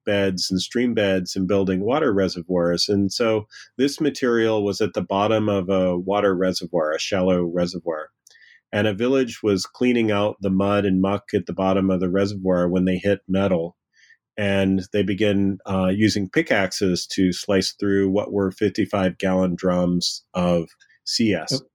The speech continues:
Speaker 2: of tear gas.
Speaker 1: Tear gas, yeah.
Speaker 2: Yeah.
Speaker 1: Um,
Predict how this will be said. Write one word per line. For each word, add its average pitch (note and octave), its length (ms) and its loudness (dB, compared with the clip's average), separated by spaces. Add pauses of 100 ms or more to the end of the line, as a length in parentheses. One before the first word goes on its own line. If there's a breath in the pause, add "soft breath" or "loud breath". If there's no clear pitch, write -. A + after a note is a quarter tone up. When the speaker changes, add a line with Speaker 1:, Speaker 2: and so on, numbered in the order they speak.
(220)
Speaker 2:
of A2+ 100 -4
tear C3 220 0
gas. G#2 480 -4 (160)
Speaker 1:
Tear C#3 180 2
gas, G2 300 -2 (100)
yeah. G#2 220 2
Speaker 2:
Yeah. A2 240 -2 (800 loud breath)
Speaker 1:
Um, A2 500 0